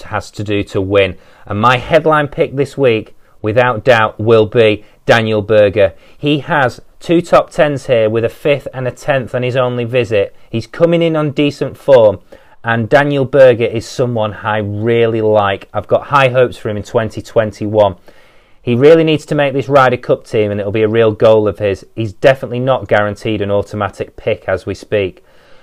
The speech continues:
He'll be wanting to stay on Steve Stricker's radar for sure, and getting a win here will certainly help him do that. So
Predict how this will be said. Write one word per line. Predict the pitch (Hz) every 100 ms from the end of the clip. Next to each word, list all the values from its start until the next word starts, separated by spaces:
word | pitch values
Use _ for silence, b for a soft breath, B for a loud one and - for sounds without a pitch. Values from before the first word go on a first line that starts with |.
| b b b b
He'll | 127 120
be |
wanting | 120 135 139 135
to | 117
stay | - 143
on | 127
Steve | 120 - 131 120
Stricker's | - 131 139 117
radar | 127 120 113 104 101
for | -
sure, | - - 110 104 87 b b b -
and | 107 101
getting | 139 131
a | 131
win | 123 127
here | 110 131 120 101
will | 101
certainly | - - 117 107 107
help | 104 107 -
him | 107
do | 95 104 107
that. | 101 98 -
So | - 123 110 107